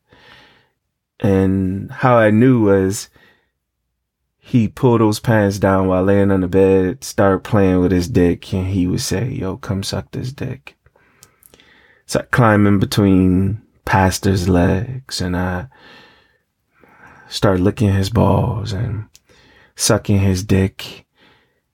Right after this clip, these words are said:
doing it the way that I, I knew pastor enjoyed and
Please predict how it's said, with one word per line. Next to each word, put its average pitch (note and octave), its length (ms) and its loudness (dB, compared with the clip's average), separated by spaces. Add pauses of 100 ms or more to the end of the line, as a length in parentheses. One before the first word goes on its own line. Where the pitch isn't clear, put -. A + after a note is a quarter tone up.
(1040)
doing G#2 460 4
it G2+ 240 -2
the G#2 100 0
way F#2+ 240 4
that F#2+ 200 2
I, F#2 420 2
I F#2 60 2
knew F#2 280 2
pastor F#2+ 580 -8
enjoyed G2 680 -6
and G2+ 280 -10